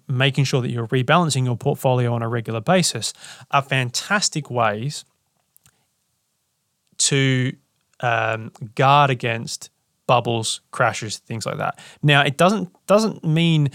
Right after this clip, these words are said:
that you can do that into any asset class and avoid a correction or avoid a bubble. That's not the case. It's still really important to be very well diversified from an asset perspective. So having money in different asset classes,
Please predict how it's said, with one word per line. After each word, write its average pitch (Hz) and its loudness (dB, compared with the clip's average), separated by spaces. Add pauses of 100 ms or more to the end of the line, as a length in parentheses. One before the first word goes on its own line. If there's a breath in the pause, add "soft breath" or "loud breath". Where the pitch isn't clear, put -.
(300 loud breath)
that 139 2
you 143 0
can 139 -2
do 143 2
that 131 2
into 127 -2
any 127 -2 (120)
asset 135 -2
class 123 -2
and 117 -6
avoid 123 -2
a 117 -4
correction 123 -4
or 113 -4
avoid 117 -4
a 120 -6
bubble. 135 0
That's 113 -2
not 127 -8
the - -14
case. 117 -6
It's - -4
still - 0
really 147 2
important 135 -2
to 127 -6
be 131 -2 (380 soft breath)
very 131 2
well 139 4
diversified 127 2
from 117 -4
an 110 -6
asset 143 0
perspective. 156 -2
So 113 -2
having 139 0
money 131 0
in 127 -2
different 127 -4
asset - -2
classes, 147 2